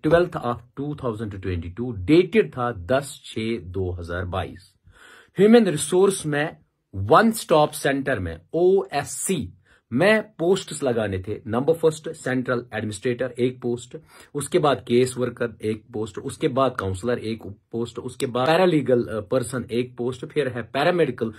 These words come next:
पर्सन एक पोस्ट, उसके बाद है आईटी स्टाफ एक पोस्ट, मल्टीपर्पज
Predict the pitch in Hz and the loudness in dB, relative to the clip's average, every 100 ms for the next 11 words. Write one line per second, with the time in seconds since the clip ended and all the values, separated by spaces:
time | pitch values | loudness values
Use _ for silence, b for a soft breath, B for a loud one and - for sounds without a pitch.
0 | B B 131 117 117 107 117 135 - 107 | B B 0 0 -2 -2 0 0 -2 -4
1 | 101 - - 147 - - 160 131 160 180 | -2 -4 -4 -6 -4 0 2 6 6 6
2 | - - 120 135 143 143 135 - 131 107 | 0 -6 0 0 0 -6 -12 -4 -2 -2
3 | 98 - - - - 156 160 - 98 90 | -4 -12 -20 -20 0 2 2 -2 -8 -8
4 | - 104 B B B 113 170 190 226 147 | -12 -16 B B B 2 4 4 0 -2
5 | - 120 110 | -2 -2 -4